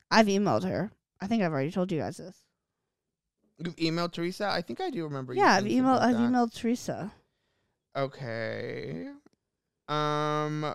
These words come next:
Speaker 2: okay, l-, screw the rest of the, our, our fun moments. Let's just talk about some of the songs.
Speaker 1: Yep.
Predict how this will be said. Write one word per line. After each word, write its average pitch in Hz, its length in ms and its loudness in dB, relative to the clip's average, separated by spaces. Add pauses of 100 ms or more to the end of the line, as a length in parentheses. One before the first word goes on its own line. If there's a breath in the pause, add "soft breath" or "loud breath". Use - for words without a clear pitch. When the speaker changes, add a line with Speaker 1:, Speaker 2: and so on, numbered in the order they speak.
(120)
Speaker 2:
okay, 165 240 -2
l-, 123 100 -6 (180)
screw - 320 -6
the 226 100 -4
rest 180 260 0
of 170 160 -8
the, 107 100 -4
our, 131 400 2 (100)
our 131 160 -2
fun 127 260 -6
moments. 123 600 -6
Let's 139 420 -2
just 339 180 -8
talk 196 220 -4
about 156 340 0
some 143 180 -6
of 139 260 -4 (360)
the 127 100 -6
songs. 123 960 -6 (120)
Speaker 1:
Yep. 180 280 4